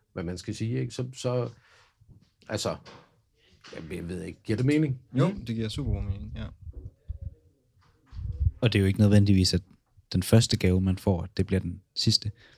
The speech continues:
Speaker 3: Hvis man så siger tak for den, så kan det være, at stemningen ligesom bliver federe,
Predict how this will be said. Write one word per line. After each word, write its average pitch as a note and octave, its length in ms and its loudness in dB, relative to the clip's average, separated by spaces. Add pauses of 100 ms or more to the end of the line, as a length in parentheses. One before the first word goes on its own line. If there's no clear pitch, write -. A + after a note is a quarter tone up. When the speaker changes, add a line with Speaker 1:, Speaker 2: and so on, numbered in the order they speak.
Speaker 3:
Hvis - 120 -6
man F#2+ 120 4
så G2+ 120 6 (380)
siger - 240 2
tak A2+ 300 0
for G#2 120 6
den, - 220 -8 (760)
så G#2+ 140 4
kan G2+ 120 2
det G2 100 6
være, F#2+ 120 4
at F#2+ 100 2
stemningen A2 500 4
ligesom F#2+ 260 -2
bliver F#2+ 160 -2
federe, G#2 500 -2